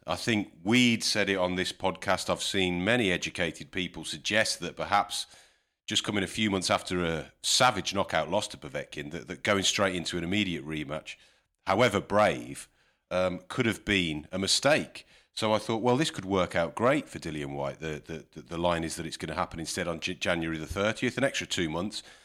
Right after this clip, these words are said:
That will only help Dillian Whyte. It's not gonna help Povetkin. But now we hear that Dillian Whyte may well be out against somebody else on,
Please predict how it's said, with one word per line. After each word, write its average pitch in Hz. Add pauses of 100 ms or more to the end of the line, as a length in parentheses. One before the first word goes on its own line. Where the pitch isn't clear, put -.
(160)
That 143
will 117
only 104
help 98
Dillian 92
Whyte. 92
It's -
not 165
gonna 113
help 135
Povetkin. 90 (1400)
But 110
now 104
we 98
hear 95
that 92
Dillian 92
Whyte 85 (960)
may 110
well 101
be 92
out 95
against 90
somebody 98
else 147
on, 76